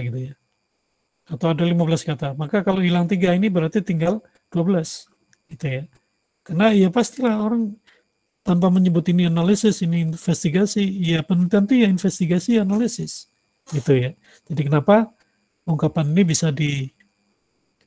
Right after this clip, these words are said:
bisa dihilangkan? Oke, bisa dihilangkan. Kenapa? Karena ya, ya tadi,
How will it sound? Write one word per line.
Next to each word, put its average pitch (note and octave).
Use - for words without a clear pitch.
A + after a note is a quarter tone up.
bisa C#3+
dihilangkan? B2+
Oke, E3
bisa C#3+
dihilangkan. B2
Kenapa? D#3
Karena E3+
ya, D3+
ya D3+
tadi, F3+